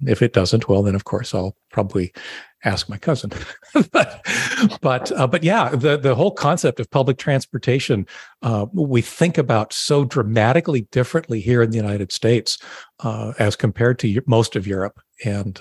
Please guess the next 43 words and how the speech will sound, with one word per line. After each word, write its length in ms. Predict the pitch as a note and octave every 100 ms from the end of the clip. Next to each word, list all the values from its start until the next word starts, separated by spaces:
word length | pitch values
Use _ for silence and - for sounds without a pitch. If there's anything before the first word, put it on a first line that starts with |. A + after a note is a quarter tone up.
| -
uh, 220 | G2 F#2+ F#2+
yeah, 240 | C#3 C3+ F#2+
I've, 240 | A2 G2 -
it 160 | A2+ _ _ _ -
doesn't 300 | C#3 D#3 C3+
surprise 420 | B2 C3 A#2 A2+
me 80 | G#2+
at 60 |
all 180 | B2 B2
that, 300 | A2+ G#2 G#2 - - - _
uh, 160 | A#2 G2 - _ -
you 80 |
know, 460 | F#2 F#2+ _ _ -
uh, 160 | F2+ F2+ _ _ _ _ _ _ _
the 60 | A#2
Nordic 440 | A2+ A#2 B2 - _ _ _
countries 440 | - A#2 A#2 G2 -
would 80 | G#2
have 260 | G2+ F#2+ - _ -
better 200 | G#2 G2+
solutions. 540 | - G2 F#2+ G#2+ F#2+
I 40 | G#2
know 120 | G2
that 140 | G2 F#2+
the 80 |
Netherlands 500 | G2 A#2 C3 G#2+ G2
does. 300 | - G2 G2 - - - - _ _
And 160 | D3 D3
indeed, 440 | C#3+ C#3 A2+ E2+ -
I 100 | A#2+ -
absolutely 560 | C3 B2+ C3+ D3 A#2+
understand 580 | A2 G2+ G#2 - G#2+ G2+
the 80 | G2
ten-minute 460 | - A2+ G2+ G2+ -
versus 340 | A2+ - G#2
one 160 | G#2 G2+
hour 280 | G2 G2 G2
thing 260 | - G2
when 140 | G2 G2
you're 100 | F#2+
dealing 340 | A2+ G2+ F#2+
with 120 | F#2+
time. 340 | - A2 F#2